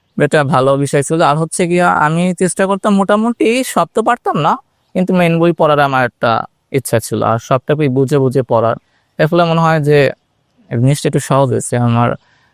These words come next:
আহ, প্রিয় স্যার আর কি, আহ, অনলাইন ডক্টর নাজিদ স্যারের একটা কথা হচ্ছে কি আমার বেশ অনুপ্রেরণা, যে "Long lasting knowledge comes from clear understanding।"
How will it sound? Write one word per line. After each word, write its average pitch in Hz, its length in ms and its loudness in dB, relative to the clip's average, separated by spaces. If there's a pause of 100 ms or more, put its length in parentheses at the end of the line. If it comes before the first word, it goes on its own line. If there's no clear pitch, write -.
(120)
আহ, 117 180 2
প্রিয় 165 280 2
স্যার 147 240 0
আর 117 120 0
কি, 185 320 -4
আহ, - 200 0
অনলাইন 151 480 0
ডক্টর 135 240 -2
নাজিদ 135 280 0
স্যারের 151 180 0
একটা 139 200 -2
কথা 135 260 0
হচ্ছে 131 220 -4
কি 123 100 -2
আমার 120 180 0
বেশ 120 400 -4 (480)
অনুপ্রেরণা, 135 460 2
যে 120 180 2
"Long 135 400 2
lasting 175 320 -2
knowledge 147 320 0 (220)
comes 135 280 0
from 143 280 0
clear 139 280 2
understanding।" 113 580 -4